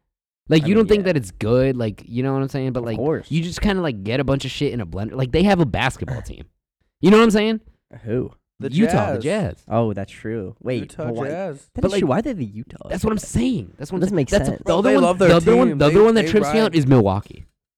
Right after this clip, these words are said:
Speaker 1: Why does Milwaukee, what does, where's, what's, what's Milwaukee?
Speaker 3: Where's
Speaker 2: Uh,
Speaker 3: Milwaukee?
Speaker 2: uh,
Speaker 3: Wisconsin?
Speaker 1: Yeah, y-,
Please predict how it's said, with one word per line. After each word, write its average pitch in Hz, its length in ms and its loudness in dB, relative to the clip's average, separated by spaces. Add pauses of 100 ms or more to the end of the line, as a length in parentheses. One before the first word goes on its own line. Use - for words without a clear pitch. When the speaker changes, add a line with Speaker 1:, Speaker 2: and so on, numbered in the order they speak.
(440)
Speaker 1:
Why 175 100 2
does 214 120 0
Milwaukee, 143 460 -4
what 147 160 -2
does, 196 140 -2
where's, 160 300 0
what's, 156 360 -2
what's 131 400 -2
Milwaukee? 110 680 -2 (640)
Speaker 3:
Where's 170 280 -4
Speaker 2:
Uh, 180 40 -10
Speaker 3:
Milwaukee? 202 440 -4
Speaker 2:
uh, 196 160 -4 (320)
Speaker 3:
Wisconsin? 131 800 -12
Speaker 1:
Yeah, 107 180 -8
y-, 87 380 -20